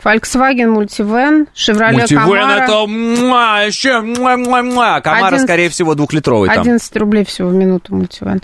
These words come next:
Speaker 2: Мгм.
Speaker 1: А, Chevrolet Camaro и Land Cruiser.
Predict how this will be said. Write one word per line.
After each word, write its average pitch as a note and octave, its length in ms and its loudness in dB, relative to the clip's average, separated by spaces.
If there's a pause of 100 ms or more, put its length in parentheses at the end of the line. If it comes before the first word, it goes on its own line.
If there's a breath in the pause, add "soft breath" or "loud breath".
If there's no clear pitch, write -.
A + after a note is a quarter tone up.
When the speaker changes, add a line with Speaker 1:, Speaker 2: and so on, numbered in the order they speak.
(300 loud breath)
Speaker 2:
Мгм. - 100 -4
Speaker 1:
А, G#3 140 2
Chevrolet A#3+ 480 0
Camaro B3 800 0
и G#3+ 580 0
Land G#3 680 0
Cruiser. F3+ 400 -2